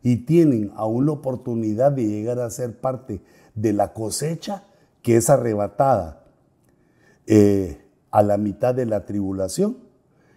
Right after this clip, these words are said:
Y también a otra oportunidad al final de la tribulación, eh, el rebusco.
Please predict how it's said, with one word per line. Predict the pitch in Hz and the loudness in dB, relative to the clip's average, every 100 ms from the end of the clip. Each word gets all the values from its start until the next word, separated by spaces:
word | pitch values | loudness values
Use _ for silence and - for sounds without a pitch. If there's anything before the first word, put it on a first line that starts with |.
| _ | _
Y | 117 123 117 113 104 80 _ _ | 2 4 4 0 -2 -6 _ _
también | - 120 120 123 160 160 | 2 4 4 4 4 4
a | 123 | 2
otra | 139 170 - 254 | 6 6 4 -4
oportunidad | 165 - 143 - 127 117 113 190 262 | -4 -2 -4 -2 -2 0 2 0 0
al | 123 117 101 | -6 -6 -6
final | 110 110 120 208 | -10 -6 0 2
de | 254 | 2
la | 233 190 | -4 -4
tribulación, | 160 127 117 113 107 110 104 _ _ _ _ _ _ _ _ | -2 -2 -2 -6 -6 -12 -12 _ _ _ _ _ _ _ _
eh, | 107 101 101 - | 0 0 -2 -2
el | 131 120 | 0 2
rebusco. | 117 110 143 156 - - - | 0 2 4 4 2 -16 -20